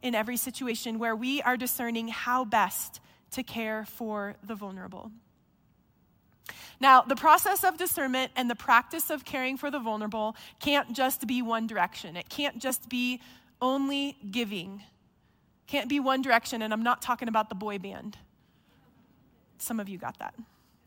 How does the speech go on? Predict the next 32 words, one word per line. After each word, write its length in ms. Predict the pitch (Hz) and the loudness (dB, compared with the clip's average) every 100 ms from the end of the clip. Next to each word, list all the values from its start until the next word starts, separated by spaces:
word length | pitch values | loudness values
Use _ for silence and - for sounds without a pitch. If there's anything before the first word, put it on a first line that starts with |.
| _ - - - - - _ _ _ | _ -20 -20 -20 -20 -20 _ _ _
Caring 340 | - 370 415 480 | 2 4 4 4
for 140 | 466 | 2
the 100 | 453 | 2
vulnerable 540 | 320 277 302 302 285 277 | 2 0 0 0 2 2
is 280 | 269 254 220 | 0 -2 -4
bi-directional. 1600 | 202 233 262 269 277 277 269 - 208 240 226 - - 208 95 214 - _ _ _ _ _ _ _ _ _ | -2 -2 0 2 2 0 -4 -10 -8 -6 -4 -6 -8 -6 -8 -12 -18 _ _ _ _ _ _ _ _ _
Bi-directional. 580 | 294 320 302 285 269 240 | 10 12 8 6 4 2
Here's 220 | 330 349 | 0 2
what 100 | 381 | 6
I 60 | 320 | 6
mean 160 | 311 | 6
by 120 | 269 | 6
that, 200 | 233 175 - | 8 6 2
okay? 220 | - 240 277 - - - - - - | 0 0 0 -6 -18 -20 -20 -4 8
There 160 | 294 | 12
are 140 | 349 349 | 12 12
ways 300 | 320 330 320 | 10 10 8
that 140 | 302 | 8
we 100 | 302 | 8
organize 480 | 262 330 349 349 339 | 6 6 8 6 8
our 160 | 302 285 | 6 8
life 280 | 262 285 | 6 6
together 480 | - 277 233 208 185 247 | -2 0 2 2 0 2
and 260 | 247 240 - | 2 2 6
allocate 680 | 247 285 - 320 330 330 - | 6 6 2 -2 -2 -4 0
our 120 | 262 | 0
budget 600 | 226 262 233 - - - - _ _ _ _ | 4 2 2 -8 -10 -14 -16 _ _ _ _
and 180 | - 262 | -4 -4
create 480 | - 294 240 262 - | -2 0 4 4 2
an 120 | 285 | 0
environment 640 | 285 247 233 277 254 226 233 | 0 4 6 6 2 -4 -6
here 360 | - 311 349 | -6 -2 -2